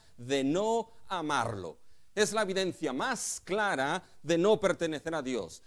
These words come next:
Es la evidencia más clara y explícita de decirle al hermano, "No eres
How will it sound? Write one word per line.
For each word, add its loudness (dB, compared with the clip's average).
Es 4
la 0
evidencia 0
más 2
clara 2
y -2
explícita -6
de -2
decirle -6
al -2
hermano, -2
"No 2
eres 2